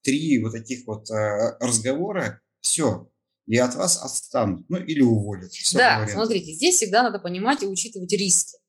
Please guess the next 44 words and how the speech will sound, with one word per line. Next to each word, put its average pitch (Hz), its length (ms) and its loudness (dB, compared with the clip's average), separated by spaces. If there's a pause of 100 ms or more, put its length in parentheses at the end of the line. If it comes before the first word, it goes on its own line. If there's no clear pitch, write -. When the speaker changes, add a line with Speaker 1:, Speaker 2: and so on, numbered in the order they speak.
(120)
Speaker 2:
Как 180 160 -2
вы 208 80 4
вначале 202 260 4
сказали, 285 240 4
не 226 60 2
всегда 220 240 2
есть 220 160 0
возможность 190 560 -4
выбирать. 180 420 0
На 156 60 -14
самом 269 240 4
деле 190 160 2
выбирать 180 400 0
возможность 208 480 -8
есть 190 180 2
всегда. 170 360 -6
Speaker 1:
Абсолютно. 107 480 -4 (380)
Speaker 2:
Вот. 151 400 -10
Speaker 1:
Не - 60 -6
Speaker 2:
Просто 254 260 6
на - 100 0
Speaker 1:
бывает 240 60 0
Speaker 2:
данный 311 180 6
Speaker 1:
возможности. 226 280 4
Speaker 2:
момент, 214 100 -4
как 196 120 -4
говорится, 180 380 -4
да, 226 120 2
не 208 100 -2
бывает 190 260 -2
безвыходных 185 540 -4
ситуаций, 277 540 4
и 180 40 0
бывают 185 240 -2
ситуации, 262 420 0
выход 214 260 -4
из 175 120 -4
которых 185 360 -2
нам 180 180 -2
не 180 100 -2
нравится 175 640 2 (240)
по - 80 -6
каким-то 175 420 -4
причинам. 160 680 -6